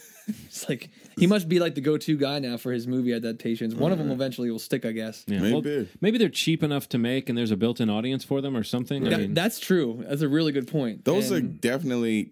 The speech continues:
Speaker 2: see, the thing is with
Speaker 3: I mean, it makes me think of, like, Tyler Perry or something where there's
Speaker 2: Yeah.
Speaker 3: almost, like, a little cottage
Speaker 2: There
Speaker 3: industry
Speaker 2: is.
Speaker 3: within the film business. Like,
Speaker 2: Yeah.
Speaker 3: these are sort of impervious to critics, maybe. I, I don't know, though. I haven't
Speaker 2: Because
Speaker 3: seen what Safe Haven has done in terms of, like, box office, but I
Speaker 2: with
Speaker 3: know all the
Speaker 2: Netflix
Speaker 3: reviews
Speaker 2: and
Speaker 3: are
Speaker 2: Redbox,
Speaker 3: pretty
Speaker 2: there's,
Speaker 3: bad.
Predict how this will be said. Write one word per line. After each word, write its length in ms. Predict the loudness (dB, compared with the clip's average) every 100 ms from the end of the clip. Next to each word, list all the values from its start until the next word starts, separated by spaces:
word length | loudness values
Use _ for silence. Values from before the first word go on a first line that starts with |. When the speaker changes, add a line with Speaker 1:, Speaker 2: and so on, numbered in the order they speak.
| -10
Speaker 2:
see, 280 | -14 -8 -8
the 160 | -6
thing 240 | 0 2 2
is 280 | 2 0 0
with 140 | 0
Speaker 3:
I 40 | 2
mean, 80 |
it 40 | 2
makes 160 | 0
me 80 | 0
think 140 | 0 0
of, 80 |
like, 140 | -2 -2
Tyler 260 | -4 -4
Perry 420 | -6 -6 -4 -2 -2
or 60 |
something 300 | 0 0 2
where 100 | 2
there's 140 | 2 2
Speaker 2:
Yeah. 60 |
Speaker 3:
almost, 160 | 2 2
like, 100 | 0
a 60 |
little 180 | 0 0
cottage 380 | -2 -2 -2 0
Speaker 2:
There 100 | 2
Speaker 3:
industry 340 | 2 0 0
Speaker 2:
is. 60 | 2
Speaker 3:
within 500 | 0 0 -2 0 0
the 80 | -2
film 360 | -2 -2 -2
business. 440 | -2 -4 -2 -4 -2
Like, 80 | 0
Speaker 2:
Yeah. 80 |
Speaker 3:
these 160 | 0 0
are 60 | 0
sort 160 | -2
of 80 | -2
impervious 500 | -2 -2 0 0 -2
to 120 | -6
critics, 400 | -6 -4 -4 -6
maybe. 360 | -8 -6 -8 -8 -6
I, 220 | -4 -2
I 20 |
don't 120 | 2
know, 120 | 2
though. 80 | 2
I 120 | 0
haven't 80 | 0
Speaker 2:
Because 100 | -2
Speaker 3:
seen 180 | -2 0
what 200 | 0 -2 -10 _ -20 -4
Safe 200 | 0 2
Haven 240 | 2 0
has 80 | -4
done 180 | -2 -2
in 100 | 0
terms 280 | 2 2 0
of, 120 | 0
like, 220 | -2 -2
box 260 | -4 -4 -6
office, 300 | -8 -8 -10
but 200 | -10 -4
I 100 | 0
Speaker 2:
with 80 | 4
Speaker 3:
know 180 | 4
all 140 | 4 0
the 80 | 0
Speaker 2:
Netflix 20 |
Speaker 3:
reviews 280 | 0 0 2
Speaker 2:
and 80 | 0
Speaker 3:
are 140 | 0
Speaker 2:
Redbox, 400 | -2 -4 -4 -2
Speaker 3:
pretty 140 | -2
Speaker 2:
there's, 280 | 2 2 0
Speaker 3:
bad. 100 | -8